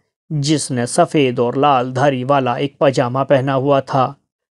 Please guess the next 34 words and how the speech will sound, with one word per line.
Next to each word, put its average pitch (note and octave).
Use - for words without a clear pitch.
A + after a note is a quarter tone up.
ये G#3
ठीक E3+
उसी C#3
डिज़ाइन C3
का C3
पजामा D3+
था, D3
जैसा C#3+
कि C#3
उसका C3
पति D3
मिस्टर C3+
ग्रेग C3
अक्सर D3
वीकेंड B2+
पर C3
पहना B2+
करता C3
था। C3+
एमेलिया B2+
की C#3
उसी D#3
पेंटिंग्स D3
में C3
उसके E3
सिर D#3
पर B2
निकले C3
दो B2+
सींग B2+
भी C3
दिखाई B2+
गए C3
थे। C3+